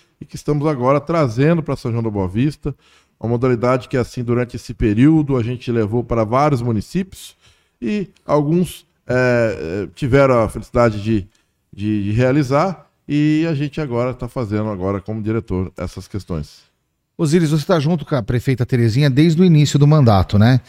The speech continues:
Speaker 2: Eu queria que você contasse pra gente como você encontrou o seu departamento quando você chegou aqui na prefeitura.
Speaker 1: Bom, dois mil e vinte e um, quando nós, é, iniciamos junto à prefeita, a convite dela em dois mil e vinte, que a gente pudesse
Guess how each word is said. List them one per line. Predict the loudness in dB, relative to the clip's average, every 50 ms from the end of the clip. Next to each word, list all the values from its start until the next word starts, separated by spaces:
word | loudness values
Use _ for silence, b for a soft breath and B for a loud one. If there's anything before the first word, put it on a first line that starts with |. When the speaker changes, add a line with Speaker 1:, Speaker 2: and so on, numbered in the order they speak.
| B B B B B B _
Speaker 2:
Eu | -4 -2
queria | 2 2 2 2
que | 4 2
você | 2 2 2
contasse | 0 0 0 0 0 0 0
pra | 0 0
gente | 2 0 0 0
como | 0 2 2 4
você | 2 2 2 2 2
encontrou | 2 2 4 2 2 4 4 2 2
o | 2
seu | 2 2 2
departamento | 2 2 2 2 2 2 4 4 4 2 2 0
quando | 0 0 0
você | 0 -2 -2 -4
chegou | -4 -2 0 2 2
aqui | 2 2 2 2
na | 2
prefeitura. | 2 0 -2 -2 -2 -2 -2 -2 -4 -4 -6 -10 _ _ _
Speaker 1:
Bom, | -4 -4 -2 -2
dois | -2 -2 -2
mil | -2 -2
e | -2
vinte | -2 -2 -2
e | -2 0
um, | 0 0 0
quando | -2 -2 -4 -4 -2
nós, | -2 -2 -4 -4 -8 -16 -12 _
é, | -4 -2 -2 0 -2 -2 -2
iniciamos | -4 -6 -6 -4 -2 -2 -2 -2 -4
junto | -4 -6 -6 -6 -6
à |
prefeita, | -6 -6 -8 -8 -4 0 2 2 2 2 0 -6 -10 -10 b b b b b b b b b _
a | -8 -6 -4 -2 -2 -2 -2 -2 -4 -6 -6 -8
convite | -8 -8 -8 -10 -10 -6
dela | -2 0 0 0 0
em | 0
dois | -2 -2 -2
mil | -4 -4
e |
vinte, | -4 -4 -4 -6 -6 -8 -12 -10
que | -6 -4
a | -4
gente | -4 -4 -6 -8
pudesse | -10 -6 -2 -2 -2 -2 -4 -8 -16